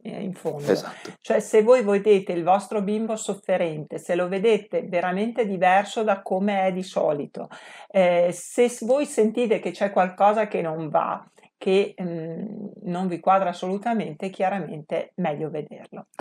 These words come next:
Speaker 2: È chiaro che l'impressione soggettiva di un genitore cambia se è la prima febbre del primo figlio
Speaker 1: Eh, certo.
Speaker 2: o è se è l'ennesima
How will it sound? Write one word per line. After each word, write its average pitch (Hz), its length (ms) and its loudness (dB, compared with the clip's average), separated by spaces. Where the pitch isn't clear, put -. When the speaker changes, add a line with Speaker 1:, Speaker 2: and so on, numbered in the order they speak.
Speaker 2:
È 92 140 0
chiaro 87 280 -8
che 90 320 -4
l'impressione 98 760 2
soggettiva 90 600 -6
di 90 80 -8
un 85 100 -8
genitore 92 580 -2
cambia 92 440 2
se 98 220 -2
è 98 40 2
la 87 200 -2
prima 98 280 0
febbre 98 400 -2
del 85 200 -12
primo 92 320 2
figlio 95 520 2
Speaker 1:
Eh, - 40 -12
certo. - 240 -6
Speaker 2:
o 95 80 8
è 98 80 8
se 104 160 4
è - 40 4
l'ennesima 98 800 0